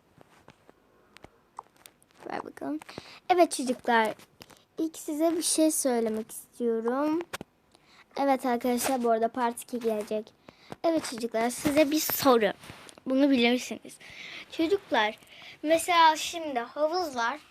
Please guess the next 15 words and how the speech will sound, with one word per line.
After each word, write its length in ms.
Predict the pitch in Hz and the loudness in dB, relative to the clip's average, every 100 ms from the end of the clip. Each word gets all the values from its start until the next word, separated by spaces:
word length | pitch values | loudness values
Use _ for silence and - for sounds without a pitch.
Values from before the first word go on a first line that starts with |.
| _ 302 | _ -4
Havuzda 520 | 294 285 294 285 370 - _ - _ _ _ _ _ _ - _ _ - - - - | -4 -2 -4 0 -2 -2 _ -20 _ _ _ _ _ _ -20 _ _ -20 -20 -8 -4
arka, 440 | 247 247 202 160 - 143 | -4 -4 -6 -6 -8 -8
ya, 320 | 220 220 - - _ - - - - - | -4 -4 -6 -16 _ -20 -20 -20 -18 -8
çocuklar, 540 | 349 320 - 226 226 | -4 -4 0 0 0
havuz 640 | 247 294 311 311 277 262 | 2 2 2 0 -8 -8
var. 420 | 233 208 226 - _ _ _ _ _ _ - - - | -4 -4 -6 -14 _ _ _ _ _ _ -20 -20 -20
Hangisi 680 | - 349 392 403 349 - 427 | -6 0 0 0 -4 -4 -4
yukarıda 760 | 403 294 320 302 302 349 285 254 | -4 -4 2 2 2 -2 -4 -6
durur? 400 | 269 220 220 - | -8 -8 -10 -12
Yaprak 680 | 254 254 262 - 466 554 508 | -2 0 0 4 2 2 0
mı 320 | 480 523 571 - | 2 2 0 -4
yoksa 400 | 294 285 - 392 | 2 2 2 -4
taş 460 | 381 330 330 - 262 | 0 4 4 4 -2
mı 160 | 220 | -6
durur? 480 | 220 208 202 - - | -6 -8 -8 -10 -18